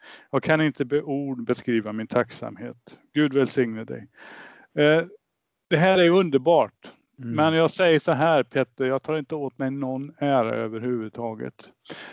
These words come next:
Speaker 1: Utan det här är den heliga ande som arbetar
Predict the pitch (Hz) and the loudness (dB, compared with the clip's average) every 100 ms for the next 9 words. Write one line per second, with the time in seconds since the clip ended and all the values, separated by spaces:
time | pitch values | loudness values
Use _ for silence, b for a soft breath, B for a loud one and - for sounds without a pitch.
0 | B - 127 139 135 139 123 147 147 135 | B 0 2 4 4 4 4 4 4 4
1 | 127 135 143 127 120 127 139 120 110 135 | 2 2 2 4 4 2 0 -2 -2 -2
2 | 131 135 - 143 131 110 120 143 - 127 | -2 -4 0 0 0 -2 -4 -4 -6 -8
3 | 123 143 | -8 -10